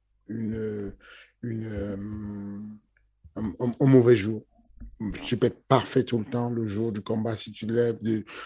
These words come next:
du mauvais pied, tu n'es pas bien, passer X raison, passer Y raison. La performance, elle est multifactorielle. La performance, c'est à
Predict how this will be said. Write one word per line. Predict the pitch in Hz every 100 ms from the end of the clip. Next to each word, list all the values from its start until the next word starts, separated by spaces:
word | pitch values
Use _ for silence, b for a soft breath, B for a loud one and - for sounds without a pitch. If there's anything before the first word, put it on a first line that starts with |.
| B
du | - 131
mauvais | 127 123 123
pied, | - 113 123 123
tu | -
n'es | 107
pas | 98 107
bien, | 98 117 117
passer | 104 104 - 117
X | 120 - -
raison, | 110 110 120
passer | 110 101 113
Y | 110 110 95
raison. | 101 123
La | 131
performance, | 113 110 - 131 156 156 - B B B -
elle | 127
est |
multifactorielle. | 123 113 - 113 - 113 113 113 101
La | 110
performance, | 107 120 117 117 127 -
c'est | 135 - -
à | 131 131 -